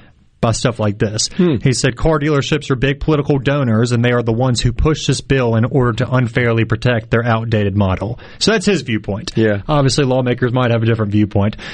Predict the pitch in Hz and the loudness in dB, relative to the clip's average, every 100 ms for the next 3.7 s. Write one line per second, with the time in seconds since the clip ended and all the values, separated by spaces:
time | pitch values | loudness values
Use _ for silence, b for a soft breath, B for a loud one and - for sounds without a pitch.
0 | B 180 202 185 156 143 143 131 147 156 | B 0 0 -2 -2 -2 -2 0 0 0
1 | - - 190 196 180 - - 156 147 127 | -2 0 2 2 0 -2 0 2 2 2
2 | 117 123 131 135 131 127 120 139 139 139 | 0 -2 0 0 0 0 2 2 2 -2
3 | 117 120 117 117 113 113 | 0 0 2 2 2 2